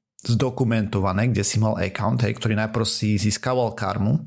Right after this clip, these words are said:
rôznymi postami a potom začal politické posty t, t, t, t, t, t, t,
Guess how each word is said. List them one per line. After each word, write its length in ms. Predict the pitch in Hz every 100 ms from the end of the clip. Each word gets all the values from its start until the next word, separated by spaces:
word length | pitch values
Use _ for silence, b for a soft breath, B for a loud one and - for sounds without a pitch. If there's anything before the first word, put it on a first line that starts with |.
| - _
rôznymi 480 | 120 113 110 127 127
postami 480 | 107 - 110 139 -
a 80 |
potom 260 | 110 117 117
začal 800 | 107 117 - 113 110 110 95 -
politické 480 | 117 110 110 - 120
posty 400 | 120 - 107 -
t, 80 |
t, 160 | 113 -
t, 80 | -
t, 160 | -
t, 160 | - -
t, 200 | 131 131
t, 80 | 143